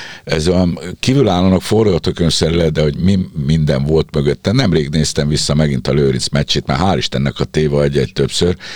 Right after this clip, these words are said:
Már tudom a végeredményt ott két perccel előtt, és úgy izgulok, hogy nem tudom elmondani.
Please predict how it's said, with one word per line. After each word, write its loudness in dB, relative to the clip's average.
Már 0
tudom 2
a 0
végeredményt 2
ott -2
két 0
perccel 0
előtt, 0
és 0
úgy 2
izgulok, 0
hogy -2
nem 0
tudom 0
elmondani. -2